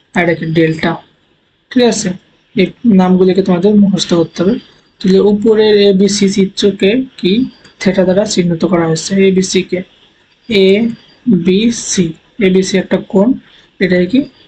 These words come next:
theta দ্বারা চিহ্নিত করা হয়েছে। তারপর এখানে একক কাজ আছে, নিচের চিত্রগুলোতে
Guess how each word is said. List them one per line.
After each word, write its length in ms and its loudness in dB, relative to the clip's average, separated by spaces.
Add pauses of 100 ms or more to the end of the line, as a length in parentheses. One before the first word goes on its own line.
(140)
theta 220 0
দ্বারা 320 0 (180)
চিহ্নিত 420 0
করা 160 0
হয়েছে। 260 -2 (960)
তারপর 220 0
এখানে 200 2
একক 280 2
কাজ 180 2
আছে, 200 0
নিচের 380 2
চিত্রগুলোতে 540 0